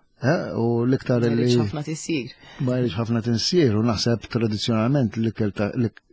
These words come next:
Speaker 1: l-aħjar ikel tas-sajf li jien kont insib, ħa ngħidlek, ma ngħidx tradizzjonalment,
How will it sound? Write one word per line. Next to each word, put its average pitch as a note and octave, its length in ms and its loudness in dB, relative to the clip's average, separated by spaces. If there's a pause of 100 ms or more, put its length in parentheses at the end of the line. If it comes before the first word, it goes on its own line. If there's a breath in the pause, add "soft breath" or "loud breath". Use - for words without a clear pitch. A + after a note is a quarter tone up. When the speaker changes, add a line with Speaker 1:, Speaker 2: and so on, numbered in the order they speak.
(300)
Speaker 1:
l-aħjar A2 680 2
ikel G2+ 260 -4
tas-sajf G2+ 480 -8
li A2 160 -2
jien G#2 120 -6
kont G#2 280 -8
insib, A#2 420 0
ħa G#2 120 -10
ngħidlek, G2 460 -12
ma F#2 120 -12
ngħidx F#2 260 -12
tradizzjonalment, F2+ 880 -12